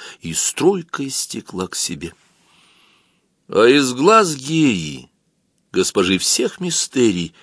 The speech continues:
на меня глядела взволнованная девушка, та, что сделала шаг вперёд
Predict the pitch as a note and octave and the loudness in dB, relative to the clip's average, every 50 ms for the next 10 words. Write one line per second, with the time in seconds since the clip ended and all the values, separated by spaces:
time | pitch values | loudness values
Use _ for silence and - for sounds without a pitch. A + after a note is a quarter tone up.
0 | _ _ _ _ _ _ - F2 F2 F2+ F2 D#2+ E2+ F2+ F2 F2+ F2 F2 F2 E2+ | _ _ _ _ _ _ -10 -6 -4 -4 -2 -2 -2 0 2 2 2 2 2 0
1 | D#2 D2+ E2+ F#2+ G2+ G2+ G2 - F3+ F3 A#2+ F2+ D#2 D#2 D#2+ D#2+ D#2+ D#2 D#2 D2 | -2 0 2 4 4 4 2 0 -2 -2 -2 -4 -4 -6 -8 -8 -8 -8 -10 -12
2 | D2 D2+ D#2+ G#2 A2+ F#2 F2 F2+ - - - - F#2 E2+ - - - - - - | -8 -6 -4 -4 -2 -2 -2 -4 -4 -6 -6 -6 -6 -8 -8 -12 -20 -20 -20 -20
3 | - _ - F#2 F2 E2+ - - E2+ E2+ D#2+ D2 C#2+ D2 G2 D#3+ F#3+ F#3 E3+ E3 | -14 _ 0 0 0 0 0 -2 -2 -4 -2 -4 -8 0 2 2 2 2 0 -2
4 | D#3+ D3+ - - - C#3+ C#3 - - - - - A#2 A2 A2 G#2 F#2 - - | -2 -4 -4 -6 -6 -8 -10 -10 -14 -16 -12 -8 -4 0 0 0 0 -2 -6